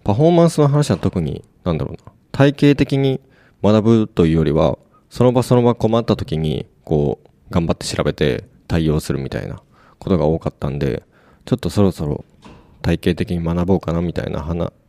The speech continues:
えー、思って、ちょっとやってみて、で、まあ、さっき話した、まあ、九百ページの本読んだみたいな話があったんですけど、まあ、久しぶりに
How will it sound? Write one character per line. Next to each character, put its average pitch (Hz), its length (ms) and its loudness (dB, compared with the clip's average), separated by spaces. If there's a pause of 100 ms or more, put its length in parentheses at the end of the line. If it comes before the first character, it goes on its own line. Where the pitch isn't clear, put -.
(200)
え 76 240 -4
ー、 - 80 -12
思 87 140 -4
っ - 40 -4
て、 - 340 0 (360)
ち - 80 -8
ょ - 0 -
っ - 20 -8
と 85 100 -4
や 78 120 -2
っ - 20 -6
て - 160 -6
み 82 120 -4
て、 67 280 -8 (500)
で、 107 340 -2 (640)
ま 120 60 -4
あ、 - 20 0
さ 147 120 -2
っ - 40 -6
き - 120 -2
話 82 240 0
し - 40 -14
た、 - 120 -12 (220)
ま 90 80 -6
あ、 - 20 -6
九 101 120 0
百 101 180 0
ペ - 80 2
ー 98 40 2
ジ 78 80 -4
の 85 60 -4
本 87 160 0
読 82 140 0
ん 80 60 -4
だ 73 80 -6
み 76 100 -8
た 78 80 -4
い - 20 -4
な 76 40 -8
話 80 200 -4
が 82 60 -2
あ 78 40 -4
っ - 40 -8
た - 140 -14
ん - 40 -8
で 78 40 -14
す - 80 -18
け - 100 -8
ど、 - 200 -8 (100)
ま - 80 0
あ、 - 20 -8
久 - 140 0
し - 120 -2
ぶ 139 100 4
り 139 60 4
に 135 240 0